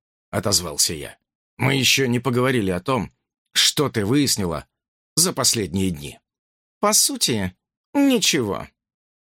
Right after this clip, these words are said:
Я ждал мнения покойника. Не дождался. "Вообще ничего?" В это трудно поверить.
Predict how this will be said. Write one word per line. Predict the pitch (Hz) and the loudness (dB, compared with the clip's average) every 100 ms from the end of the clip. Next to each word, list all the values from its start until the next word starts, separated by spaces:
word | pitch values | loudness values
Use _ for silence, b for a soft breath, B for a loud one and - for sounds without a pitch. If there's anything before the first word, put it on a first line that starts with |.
| _ _ | _ _
Я | 110 127 | -2 0
ждал | 117 117 143 147 | 2 2 2 2
мнения | 139 131 139 | 0 0 -2
покойника. | 139 156 87 80 76 82 76 _ _ _ _ _ _ | -2 -4 -4 -6 -8 -10 -12 _ _ _ _ _ _
Не | 92 101 | -2 0
дождался. | 113 123 85 65 - - - _ _ _ _ _ _ - | 0 -2 -4 -2 -4 -4 -16 _ _ _ _ _ _ -4
"Вообще | 120 - - 160 | 0 2 2 2
ничего?" | 240 - 185 90 - _ _ _ _ _ _ - | 2 0 -2 -8 -14 _ _ _ _ _ _ -2
В | 95 | 0
это | 135 135 135 | 0 0 -2
трудно | 156 101 117 | 0 0 -2
поверить. | 165 127 - - | -2 -6 -8 -8